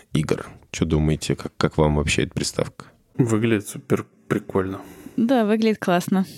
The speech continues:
Speaker 3: Такая, мне кажется, она, ну, приятная именно сенсорно должна быть, и вот это всё приятно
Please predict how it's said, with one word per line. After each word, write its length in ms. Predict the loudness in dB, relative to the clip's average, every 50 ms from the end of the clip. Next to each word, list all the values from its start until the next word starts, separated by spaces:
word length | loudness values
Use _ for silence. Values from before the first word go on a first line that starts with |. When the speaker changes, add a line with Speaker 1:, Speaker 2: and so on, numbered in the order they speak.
| -20 -20 -20 -20 -20 _ _ _
Speaker 3:
Такая, 240 | 0 4 4 4 4
мне 120 | 4 4
кажется, 300 | 4 2 0 2 2 4
она, 200 | 4 4 4 4
ну, 300 | 4 4 4 4 2 2 0
приятная 640 | 2 2 4 4 4 4 4 2 4 4 4 4
именно 340 | 4 4 4 4 4 4 2
сенсорно 720 | 0 -2 -6 0 2 2 2 2 2 0 0 2 2 2
должна 360 | 4 2 2 4 4 2 2 2
быть, 220 | 2 0 2 2
и 40 | 2
вот 160 | 2 2 2
это 160 | 0 0 -2 -4
всё 320 | 0 2 4 4 4 2
приятно 640 | 2 0 2 4 2 2 4 2 2 2 2 0